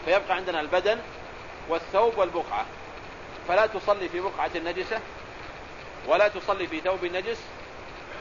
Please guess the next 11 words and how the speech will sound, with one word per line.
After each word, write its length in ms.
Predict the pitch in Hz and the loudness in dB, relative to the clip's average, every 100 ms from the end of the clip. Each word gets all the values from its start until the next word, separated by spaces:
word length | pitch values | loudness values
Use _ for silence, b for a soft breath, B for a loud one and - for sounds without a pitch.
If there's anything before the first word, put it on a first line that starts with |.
| - | 0
ولا 240 | 165 202 226 | 4 6 6
يكون 380 | 214 - 208 180 | 4 2 0 2
أيضًا 400 | 202 196 190 147 | 2 2 2 2
على 300 | 170 185 170 | 2 4 4
بدنك 540 | 185 180 175 - 175 185 - - - - - - - - - 123 | 2 2 -2 -2 -2 -2 -8 -14 -14 -14 -14 -14 -12 -12 -12 -4
نجاسة، 440 | 147 175 151 120 | 0 4 2 2
لا 220 | 117 190 214 | 6 6 6
أن 80 | |
يكون 260 | 208 - 180 | 0 -2 0
بدنك 580 | 175 170 170 - 170 170 151 | 0 0 -2 0 0 0 -2
نجسا، 380 | 156 127 113 | -4 -4 -6